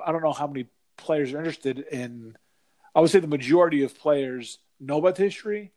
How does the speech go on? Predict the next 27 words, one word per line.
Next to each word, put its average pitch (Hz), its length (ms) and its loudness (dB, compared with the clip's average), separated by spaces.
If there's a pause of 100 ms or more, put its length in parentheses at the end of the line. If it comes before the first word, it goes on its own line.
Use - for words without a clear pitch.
(400)
care 156 180 0
about 180 200 -2
the 190 60 0
history, 196 480 -6 (440)
but 135 80 0
I 143 40 0
don't 147 120 2
know 139 220 2
if 123 60 -16
they 135 140 0
really, 135 520 0
I 151 40 -2
don't 165 140 0
know 156 80 -4
if 135 80 -10
we 147 60 -6
need 147 80 -2
to 135 60 -2
put 139 120 -18
the 127 80 -2
burden 135 500 2
of 120 440 -4
upholding 131 480 -4
history 120 420 -6
on 110 120 -8
their 120 140 -8
shoulders. 143 560 -2